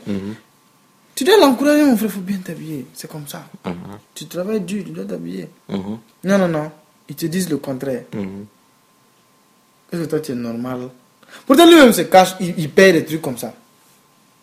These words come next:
Speaker 2: Mais quand même, faut arrêter.
Speaker 1: Mhm.
Speaker 2: Hein ? Il faut que les Burkinabés, là, ils, bon,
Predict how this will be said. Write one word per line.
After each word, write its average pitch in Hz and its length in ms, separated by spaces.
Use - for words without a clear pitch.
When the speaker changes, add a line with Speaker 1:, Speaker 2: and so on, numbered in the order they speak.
Speaker 2:
Mais 196 140
quand 196 160
même, 175 180
faut - 120
arrêter. 127 440
Speaker 1:
Mhm. 104 60
Speaker 2:
Hein ? 180 60
Il - 60
faut 208 120
que 196 80
les 170 80
Burkinabés, 127 460
là, 131 80
ils, - 80
bon, 196 260